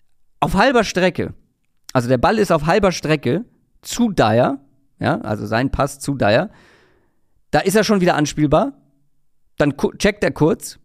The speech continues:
wo sind meine Mitspieler vor allem, wo ist Guerrero, der Ball kommt zurück, der Ball ist unterwegs, dann checkt er nochmal, wo sind meine Gegenspieler? Dann Ballannahme, direkt der vertikale Pass.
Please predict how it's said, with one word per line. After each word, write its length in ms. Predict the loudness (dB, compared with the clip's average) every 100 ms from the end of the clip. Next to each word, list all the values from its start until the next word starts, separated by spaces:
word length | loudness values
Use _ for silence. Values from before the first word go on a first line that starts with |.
| _
wo 200 | 0 2
sind 140 | 2 2
meine 160 | 2
Mitspieler 500 | 2 0 -2 0 0
vor 160 | 0 0
allem, 280 | 0 0 -4 _ _
wo 120 | 2
ist 120 | 2 2
Guerrero, 540 | 2 2 2 0 -2 _ _ _ _ -2
der 100 | 2
Ball 260 | 2 2
kommt 280 | 2 0 0
zurück, 300 | 0 0 0
der 140 | -2
Ball 160 | 0 0
ist 120 | 0
unterwegs, 840 | 2 2 2 2 0 -2 -4 -12 -18 _
dann 140 | -4
checkt 240 | -2 -4 -4
er 100 | -6
nochmal, 440 | -6 -8 -10 -12 -20 -20 _ _ _ _
wo 160 | -4 -2
sind 160 | 0
meine 220 | 0 0
Gegenspieler? 640 | 2 0 -2 -6 -12 -12 _ _ _ _ _ _ _ _
Dann 380 | 0 0 0 -10 -6
Ballannahme, 640 | -2 2 2 2 2 -2 -6 _ _ -2
direkt 460 | 0 2 0 -2 -2
der 180 | -2 2
vertikale 640 | 0 2 -2 0 0 0
Pass. 400 | 0 -2 -4